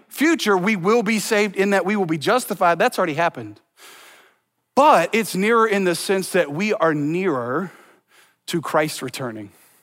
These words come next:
We are nearer to being finally and fully saved. So this makes the Christian not hateful,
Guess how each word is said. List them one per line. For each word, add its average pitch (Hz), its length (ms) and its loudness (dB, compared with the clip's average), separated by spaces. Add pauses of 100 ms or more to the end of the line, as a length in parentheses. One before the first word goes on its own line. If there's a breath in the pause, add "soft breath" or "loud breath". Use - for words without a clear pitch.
(640 loud breath)
We 214 120 2
are 160 160 4
nearer 165 480 2
to 175 180 -6
being 151 480 0
finally 143 1000 0 (400 soft breath)
and 151 180 0
fully 151 680 -2 (720 soft breath)
saved. 135 640 -4 (960 soft breath)
So 175 120 -2
this 233 220 0
makes 220 260 -2
the 165 100 -4
Christian 160 680 -4 (1000 soft breath)
not 196 220 2
hateful, 214 560 -2